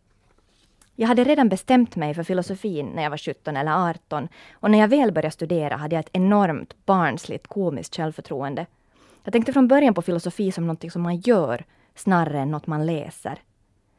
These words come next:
Det här var på gott och ont, för det är troligen därför jag är kvar. Men också därför som jag aldrig känner att jag har läst på ordentligt. Väldigt länge läste jag också helt fel texter, samtida analytisk filosofi,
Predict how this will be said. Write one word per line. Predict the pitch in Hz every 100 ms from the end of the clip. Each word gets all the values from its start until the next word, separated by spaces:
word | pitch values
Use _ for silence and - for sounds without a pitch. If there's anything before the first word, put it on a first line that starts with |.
| _
Det | 180
här | 180
var | 170
på | 170
gott | 185 - -
och | 180
ont, | 170 -
för | 202
det | 208
är |
troligen | 277 269 185 165
därför | 160 - 160
jag | 147
är | 156
kvar. | - 214 117 - - _ _ _ _ _
Men | 220 214
också | 247 - 170 -
därför | 175 185 165
som | 170
jag | 175 -
aldrig | 247 202 143 -
känner | 147 143
att | 127
jag | 160
har |
läst | 156 147 - -
på | 160 143
ordentligt. | 143 156 156 160 - _ _ _ _ _ _ _ _
Väldigt | 208 190 175
länge | 185 185 160
läste | 135 151 -
jag | 151
också | 165 -
helt | 175 156 -
fel | - 175 147
texter, | - 175 - - - 135 - _ _
samtida | - 175 156 165 156 151
analytisk | 151 160 175 - -
filosofi, | - 160 - - 151 135